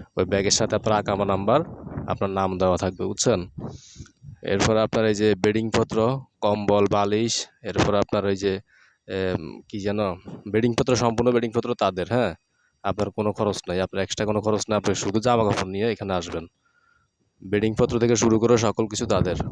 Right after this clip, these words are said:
এরপরে প্রতি সপ্তাহে কম্বল একটা, একটা, একটা চেঞ্জ করে দেয়, মানে এই সপ্তাহে, প্রতি সপ্তাহে কম্বল একটা গায়ে দিবেন। এরপরে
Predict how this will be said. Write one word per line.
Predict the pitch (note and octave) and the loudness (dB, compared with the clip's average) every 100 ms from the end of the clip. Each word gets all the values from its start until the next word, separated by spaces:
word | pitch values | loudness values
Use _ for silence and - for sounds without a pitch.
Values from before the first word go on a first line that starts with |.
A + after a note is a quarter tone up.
| - - G2 | -6 -4 -2
এরপরে | G2 A2 | 0 0
প্রতি | G#2 A#2 A2 | 2 2 2
সপ্তাহে | A#2+ A2+ B2+ B2+ | 2 2 2 2
কম্বল | C3 A2 G#2+ G#2+ | 2 0 2 0
একটা, | G2 - A2 | 0 -2 -4
একটা, | F#2 - | -4 -4
একটা | A2+ G#2+ | -2 2
চেঞ্জ | A#2 F#2+ | 2 2
করে | A2+ G2+ | 2 4
দেয়, | F#2+ D#2+ - - - - - | 2 0 -4 -12 -10 -12 -12
মানে | - G2 | -6 0
এই | G#2+ | 0
সপ্তাহে, | - G#2 G2 A#2+ A#2+ | 2 0 0 0 2
প্রতি | C3 A2+ | 2 2
সপ্তাহে | A#2 - B2+ | 2 0 0
কম্বল | B2+ A2+ | 0 0
একটা | G#2 A#2+ | 0 0
গায়ে | B2 | 0
দিবেন। | A#2 A#2 C#3+ | 0 0 0
এরপরে | B2 G2+ A2 | -2 -2 0